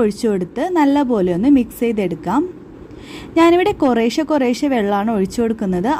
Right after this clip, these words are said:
ആദ്യം തന്നെ അധികം വെള്ളം ഒഴിച്ചു കൊടുത്താൽ ചിലപ്പോൾ കൂടിപ്പോയാലോ എന്ന് വിചാരിച്ചിട്ട്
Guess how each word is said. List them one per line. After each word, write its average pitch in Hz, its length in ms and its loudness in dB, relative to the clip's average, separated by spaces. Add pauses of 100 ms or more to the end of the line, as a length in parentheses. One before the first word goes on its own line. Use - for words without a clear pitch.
(120)
ആദ്യം 202 320 2
തന്നെ 285 200 4
അധികം 269 300 2
വെള്ളം 277 220 2
ഒഴിച്ചു 233 220 -2
കൊടുത്താൽ 233 300 0
ചിലപ്പോൾ 233 320 -2
കൂടിപ്പോയാലോ 214 640 0
എന്ന് 240 160 2
വിചാരിച്ചിട്ട് 202 500 -2